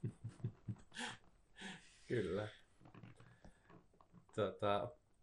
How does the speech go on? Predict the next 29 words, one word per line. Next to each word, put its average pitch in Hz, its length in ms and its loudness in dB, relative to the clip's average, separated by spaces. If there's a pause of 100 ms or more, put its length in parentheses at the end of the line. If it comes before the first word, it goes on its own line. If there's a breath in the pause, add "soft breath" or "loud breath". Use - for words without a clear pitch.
(1200)
onks 101 200 6
tää, 120 200 6
no 120 140 6
toi 110 300 6
on - 60 4
aika 113 160 6
hy-, 117 220 4
hyväkin 101 320 6
esimerkki, 85 360 0
just 87 140 -4
toi, 85 160 2
toi 82 380 0 (360)
verkkoteknologia, 82 800 0
että - 140 -4
siinä 95 300 2
on 92 160 2
tämmöistä 85 300 -2
euro-, 80 320 0
eurooppalaista, 80 680 -2 (640 loud breath)
että - 180 -2
kun 78 260 -2
a-, 71 280 -2
ajatellaan 85 320 4
niinku 92 140 2
laajemminkin, 85 680 4
niin 85 240 -2 (1400 soft breath)
aika 92 160 4
monissakin 123 440 6
asioissa 87 300 4